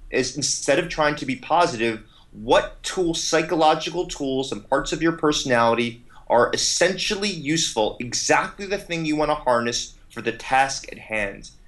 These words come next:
And we're teaching people of don't think, don't split anything into, "This is the positive part of your personality, the negative," which is, it depends on it's, what is the function of this part of your personality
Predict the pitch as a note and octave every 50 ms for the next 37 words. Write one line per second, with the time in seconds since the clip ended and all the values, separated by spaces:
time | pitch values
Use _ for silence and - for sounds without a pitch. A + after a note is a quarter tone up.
0 | - - - B2 B2+ C#3 C#3 - - F3 F3+ - G3+ F#3 - D3+ C3+ C3 - C3
1 | B2 B2 A#2+ A#2+ - - - - - _ - D3 D#3+ D#3+ G3 G3 - - G3+ G#3+
2 | G#3 G3+ - E3 F3+ G3+ - - - - - F#3+ G#3+ - - D3 F3 G#3+ A#3 A3+
3 | A3+ F#3+ F3+ - - C#3 D3+ D#3 - - - - - - - C3+ - - - -
4 | D#3+ - - - - C3+ C#3+ C3+ C3+ D3 D3 - - C#3 C3+ B2+ C3+ C3+ B2+ -
5 | C3 B2 B2 - B2+ A#2+ A#2 A#2 G#2+ A2+ A#2+ D#3+ A3 A#3+ G3 D#3 C3 B2 A#2+ A#2
6 | A#2+ - - - - - - - - - - - C#3 C3+ - D#3 D3 C3+ - -
7 | - - - - - - - - - - - D3 - - E3+ E3+ - - - D#3+
8 | E3+ F3 D#3+ C#3 D3+ C#3+ C#3 C#3 C#3 - - - - - B2 - - - - -
9 | - - - - - - A#2 A2 C#3+ D#3+ D#3+ - - - - _ - D3 D3 -
10 | - D3 - - - D3 C#3+ C#3+ C#3+ - - - D3+ C#3+ D3 - - - B2+ C3+
11 | C#3 C3+ - C#3 C#3+ C#3+ - - - - - - C3+ C3+ C3 - - - A#2+ A2+
12 | A#2+ B2 B2 - B2+ B2 B2 - B2 A#2+ A2+ A2 A2 A2 A2 A2 A2+ A2 G#2+ -